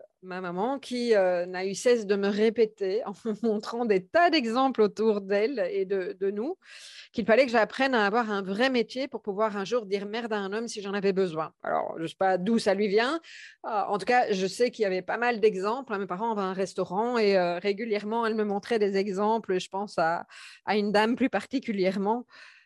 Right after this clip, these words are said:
euh, qui manifestement avait fait le choix de faire un, un mariage, euh, euh,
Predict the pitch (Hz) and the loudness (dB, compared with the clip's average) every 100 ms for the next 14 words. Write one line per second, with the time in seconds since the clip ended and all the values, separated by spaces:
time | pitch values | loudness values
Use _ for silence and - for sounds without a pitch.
0 | _ - - - - 165 170 165 - - | _ -8 -6 -4 -6 -8 -18 -20 -16 -8
1 | 180 196 180 156 180 208 190 180 180 160 | -6 -6 -8 -6 -2 2 2 2 0 2
2 | 202 214 190 190 185 190 180 170 165 - | 2 4 4 0 0 -2 -4 -6 -8 -8
3 | 185 196 196 196 202 208 202 190 185 175 | -4 -2 2 4 4 4 2 0 0 2
4 | 170 165 185 _ _ _ _ _ _ 160 | 2 -2 -8 _ _ _ _ _ _ -10
5 | 151 - - - | -8 -10 -12 -14